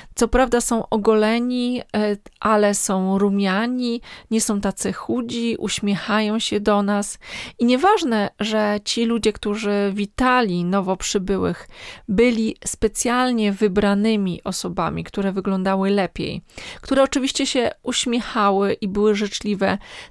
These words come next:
tylko po to, żeby odebrać wszystkie kosztowności bez agresji i jakiejś spe-, zbędnej szarpaniny,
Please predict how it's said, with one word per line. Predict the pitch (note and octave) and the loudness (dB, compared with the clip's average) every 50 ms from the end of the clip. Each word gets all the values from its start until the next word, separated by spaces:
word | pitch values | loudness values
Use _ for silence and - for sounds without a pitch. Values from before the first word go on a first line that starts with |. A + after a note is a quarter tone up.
| - | -4
tylko | - B3 A#3+ - - B3 | -2 -2 -2 0 0 -2
po | - - A#3+ A#3 | 0 0 -2 -2
to, | - - A3 G#3+ | 0 0 0 0
żeby | A3 A3+ G#3 F#3+ F#3+ G#3 G#3 G#3 G3 - - - | 0 -2 -4 -2 0 0 0 0 0 -2 0 0
odebrać | G#3+ G3+ G3+ G#3+ G3+ G#3+ A#3+ G3 G3 - | 0 2 2 2 0 0 0 -2 -2 -2
wszystkie | - - - A3 - - - A3 | -4 -4 -4 -4 -4 -2 -4 -4
kosztowności | - - G#3+ - - - G#3+ G#3 A#3 A#3+ C#4+ D4+ D#4+ - - - - G3 F3+ - - - - - - - | -2 -2 -4 -4 -2 -2 -2 0 0 2 2 2 2 0 -2 -4 -4 -4 -4 -4 -6 -18 -20 -14 -4 0
bez | G3 A3+ A3+ A3 - - - - | 2 4 4 2 0 -4 -8 -4
agresji | - G3+ G3+ F#3 G#3 G#3 G#3 G3+ G3+ G3+ - - - F#3+ F#3+ F#3 F#3+ - - _ - | 0 0 0 4 4 4 4 4 2 0 -2 -4 -4 -4 -2 -2 -2 -4 -6 _ -6
i | G3+ F#3+ G3 G3 G3 | -4 -2 0 2 2
jakiejś | F#3+ G3 F#3+ - - G3 F#3+ - - - - | 2 2 0 0 -4 -4 -2 -2 -2 0 0
spe-, | - - - - G#3+ G#3+ - - | -2 -2 0 0 0 0 0 -2
zbędnej | F#3+ F#3 F3 F#3 G#3 G3+ G3+ G3 F#3+ F#3+ F#3+ | -6 -4 2 2 2 2 2 2 0 0 0
szarpaniny, | - G#3+ F#3 - - - G3+ G3 F#3 F3 F3 E3+ F3+ G3+ A#3+ D4+ | 0 -2 -2 -2 -2 -2 -2 0 0 0 -2 -2 -2 -2 -4 -4